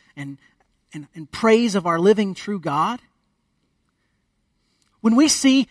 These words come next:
his significance and his majesty and his might and his glory,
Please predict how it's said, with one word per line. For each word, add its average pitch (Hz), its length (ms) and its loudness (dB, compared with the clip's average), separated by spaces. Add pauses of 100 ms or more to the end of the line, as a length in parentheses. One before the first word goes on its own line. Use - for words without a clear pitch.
his 285 260 4
significance 277 960 -2 (220)
and 165 100 -10
his 226 280 0
majesty 269 840 -2 (260)
and 190 140 -6
his 233 260 2
might 220 540 -4 (180)
and 185 120 -6
his 208 200 0
glory, 247 600 0